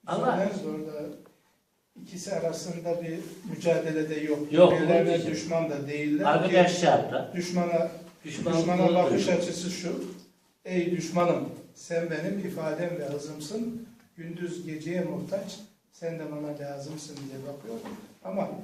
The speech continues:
Speaker 2: Nazım Hikmet'i düşman olarak görmüyor. Birbirleriyle muhabbetleri iyi. İnsanların, insanların kişilere bakış açısını, e, göstermesi açısından yapmış oldukları bir şey var. Bir gün diyorlar ki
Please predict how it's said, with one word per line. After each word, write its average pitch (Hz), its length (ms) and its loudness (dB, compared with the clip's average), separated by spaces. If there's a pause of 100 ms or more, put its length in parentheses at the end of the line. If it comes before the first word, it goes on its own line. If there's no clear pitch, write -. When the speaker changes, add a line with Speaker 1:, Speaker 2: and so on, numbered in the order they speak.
Speaker 2:
Nazım 175 340 -2
Hikmet'i 151 340 -4 (140)
düşman 190 260 -6
olarak 190 480 2
görmüyor. 214 460 -2 (480)
Birbirleriyle 175 680 6
muhabbetleri 151 880 0
iyi. 180 400 0 (540)
İnsanların, 214 1160 2
insanların 185 760 2
kişilere 190 580 2
bakış - 340 0
açısını, 180 500 0 (800)
e, 175 40 0
göstermesi 185 760 6
açısından 185 520 0
yapmış - 360 2
oldukları 190 560 4
bir 185 40 -2
şey 185 300 2
var. 143 80 0 (140)
Bir 202 180 -6
gün 175 120 -2
diyorlar 202 380 0
ki - 80 -8